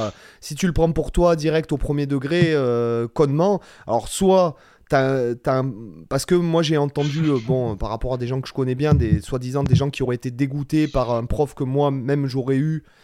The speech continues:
Mais ouais, mais mec, à un moment donné, quand tu vas voir certaines personnes, c'est parce que t'attends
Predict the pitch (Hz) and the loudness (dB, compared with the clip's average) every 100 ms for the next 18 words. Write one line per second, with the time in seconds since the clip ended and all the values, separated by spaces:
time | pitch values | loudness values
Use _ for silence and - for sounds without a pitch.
0 | - - _ _ - 120 151 131 120 143 | -20 -20 _ _ -4 0 2 2 0 0
1 | 139 120 123 127 135 139 160 151 - 127 | 0 0 0 0 0 2 2 0 -2 -6
2 | 127 123 131 - 151 - 143 135 - 113 | -2 -2 -2 -4 -6 -2 0 0 -2 -2
3 | - 190 190 101 - _ _ _ - - | 0 2 0 -4 -12 _ _ _ -10 -4
4 | - 131 - 135 131 - - 226 190 | -2 -2 -2 -2 -2 0 4 4 2